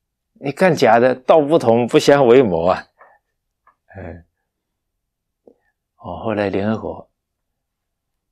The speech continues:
这个联合国就答应了。<laughs> 哦，了凡四训好多话都很有人生哲理的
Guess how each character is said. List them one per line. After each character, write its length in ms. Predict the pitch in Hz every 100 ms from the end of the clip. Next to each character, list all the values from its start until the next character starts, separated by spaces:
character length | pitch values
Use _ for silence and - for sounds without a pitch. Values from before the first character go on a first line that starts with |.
| _ _ _ _ _ _ _ _ _ _ _ _ _ _ 415 _ _ _ _ _ _ _
这 160 | - 104
个 280 | 95 87 - _ _ _ _ -
联 180 | 107
合 100 | 110
国 220 | 107 87 85
就 260 | 101 92 - -
答 200 | 113 113
应 120 | 113
了。 140 | 92 - _ _ - - - - - - _ -
<laughs> 420 | 139 _ 123 _ _ _ _ _ - - - - - _ _ _ _ _ _
哦， 320 | 92 80 82 _ _ _ _ _ _ _ _ _ _ _ - - 80 73 _ _ _ _ _ _ _ _ _ _ _ _ _ _ _ _ _ _ _ _ _ _ _ _ _ _ _ _ _ _ _ _ _ _ _ _ _ _ _ _ -
了 180 | -
凡 180 | 92 113
四 140 | 113 113
训 160 | 120
好 200 | 110 90
多 240 | 87 110 110
话 300 | 104 87 82
都 160 | 98
很 180 | 92 101
有 120 | 98
人 340 | 80 87 90 95
生 260 | 107 101
哲 260 | 95 90 90
理 180 | 85
的 120 | -